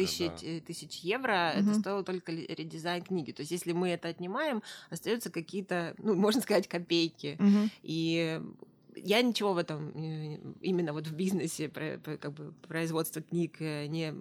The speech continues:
Speaker 1: понимаю, поэтому я просто говорю факты, ко-, с которыми мы столкнулись. И для меня это, безусловно, тоже было такое открытие. Э, эм, значит, мы поняли, что не все готовы идти на то, что они должны вкладывать в бюджет,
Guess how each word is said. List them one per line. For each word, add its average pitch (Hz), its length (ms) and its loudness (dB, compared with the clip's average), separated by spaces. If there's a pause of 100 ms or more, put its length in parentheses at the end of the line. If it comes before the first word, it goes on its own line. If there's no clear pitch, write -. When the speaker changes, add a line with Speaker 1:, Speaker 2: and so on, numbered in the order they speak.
(100)
Speaker 1:
понимаю, 196 460 0
поэтому 190 460 2 (160)
я 175 100 0
просто 220 300 0
говорю 175 320 -2
факты, 233 320 -4
ко-, - 160 -8
с - 80 -12
которыми 175 320 -2
мы 165 120 -4
столкнулись. 156 720 -6
И 147 60 -8
для 143 120 -4
меня 165 220 -2
это, 233 140 -4
безусловно, 175 420 -6
тоже 175 220 -6
было 147 260 -8
такое 147 240 -10
открытие. 180 640 -6 (440)
Э, 156 540 -4 (120)
эм, 151 480 -10 (160)
значит, 135 240 -12
мы 165 180 -4
поняли, 160 320 -4
что 151 480 -8
не 170 300 0
все 170 240 -2
готовы 165 640 -4
идти 170 240 -4
на 147 400 -4 (360)
то, 156 120 -4
что 147 180 -8
они 147 140 -6
должны 147 300 -4
вкладывать 151 420 -4
в - 20 -14
бюджет, 185 300 -4